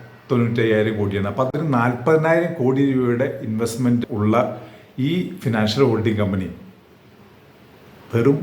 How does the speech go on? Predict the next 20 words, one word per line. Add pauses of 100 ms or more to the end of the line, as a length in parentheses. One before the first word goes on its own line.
(220)
പത്തൊമ്പതിനായിരം
കോടി (240)
മാർക്കറ്റ്
ക്യാപ്പിലാണ്. (120)
ഇപ്പോൾ
അവിടെ
തന്നെ
ഏകദേശം
അറുപത്
ശതമാനം, (140)
ഒരു
അറുപത്
ശതമാനം
ഡിസ്കൗണ്ടിലാണ് (140)
ഈ
സ്റ്റോക്ക് (1120)
ഇപ്പോൾ (360)
ട്രേഡ്
ചെയ്യുന്നത്. (840)
അതുകൂടാതെ